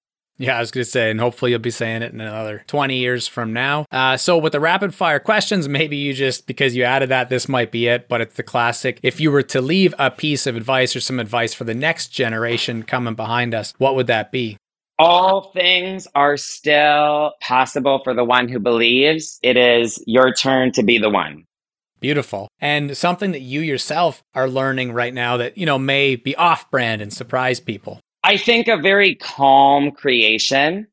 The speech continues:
Speaker 2: I like excitement, but I think for me and a lot of clients, we've gotten to the point of wanting things to feel really sustainable for the long haul. And a lot of that is a very calm, restful creation.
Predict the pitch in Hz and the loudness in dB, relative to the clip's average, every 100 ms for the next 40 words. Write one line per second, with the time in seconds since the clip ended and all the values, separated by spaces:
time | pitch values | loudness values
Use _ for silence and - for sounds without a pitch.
0 | - 147 147 147 151 160 151 - - 131 | 0 2 4 2 2 0 0 -2 -4 0
1 | 120 131 143 170 165 135 127 - 131 117 | 0 0 -2 -2 2 2 2 0 -4 -4
2 | 135 120 120 120 117 120 110 110 110 - | -6 -4 -2 0 0 2 2 0 -2 -4
3 | 110 110 117 147 - _ 117 131 107 123 | 0 2 2 0 -4 _ -2 -2 2 4
4 | 120 120 110 120 113 - 123 120 113 98 | 4 2 -2 0 0 -2 0 0 0 -2
5 | 104 120 120 120 123 120 117 - 113 110 | -2 0 0 -2 0 0 -2 -2 -2 2
6 | 107 104 110 113 110 - _ - 113 107 | 2 4 2 2 0 -4 _ -4 -2 -2
7 | - - 110 110 117 113 135 139 156 180 | -4 0 2 2 0 2 2 4 2 0
8 | - - 139 117 107 101 107 117 131 143 | -6 -2 2 2 2 2 2 -2 0 2
9 | 180 170 139 127 113 113 120 117 120 117 | 2 0 0 0 0 0 0 0 0 0
10 | 104 104 110 107 95 - 113 110 107 104 | 0 0 2 0 -2 -2 2 4 2 2
11 | 98 101 - - 101 92 104 92 85 - | 2 2 0 -2 0 2 4 4 4 2
12 | 73 | -2